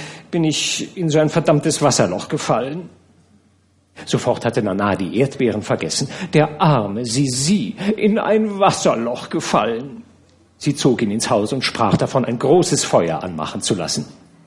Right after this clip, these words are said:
"Weißt du", flüsterte er und blieb im Dunkeln stehen, "ich hatte mich versteckt, weil ich Angst hatte, dass du mich wieder ausschimpfst, wie in Paris, wenn ich dich besuchen kam, ohne dass du mich erwartetest."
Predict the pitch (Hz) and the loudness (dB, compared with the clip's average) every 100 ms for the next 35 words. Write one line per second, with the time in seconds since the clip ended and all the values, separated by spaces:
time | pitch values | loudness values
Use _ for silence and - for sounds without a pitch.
0 | _ _ _ _ _ _ _ _ _ _ | _ _ _ _ _ _ _ _ _ _
1 | _ _ 131 131 - 160 156 156 - - | _ _ -2 -2 0 0 0 -2 -12 -20
2 | - - 104 92 - 107 110 107 104 101 | -20 -8 -6 -4 -4 -2 0 2 2 2
3 | 90 - - 104 - 85 110 104 92 - | -4 -8 -8 -8 -8 -4 -4 -4 -6 -2
4 | 120 113 98 - - - - - - - | 2 2 0 -8 -14 -16 -18 -20 -20 -20
5 | _ - - 143 139 131 - 139 - 180 | _ -8 -4 0 0 -2 -4 -4 0 0
6 | - - - - - - - - - - | 0 -10 -14 -16 -18 -20 -20 -20 -16 -4
7 | 143 139 - 175 170 180 160 160 - - | 0 0 2 2 2 2 2 0 0 -4
8 | 151 175 160 - 156 147 165 180 - 139 | -2 0 0 2 2 4 4 2 0 0
9 | 98 85 - - 131 127 131 143 147 147 | -2 -4 -12 -10 -8 -6 0 2 4 2
10 | - 127 113 107 135 151 127 135 - 123 | 2 2 0 0 -4 -4 -2 -2 -4 -4
11 | 139 120 113 117 135 110 107 110 139 117 | 0 0 0 -2 -2 -2 -2 -2 -2 -2
12 | 110 135 117 95 - 110 110 113 - - | 0 0 0 0 -4 -8 -6 -8 -10 -14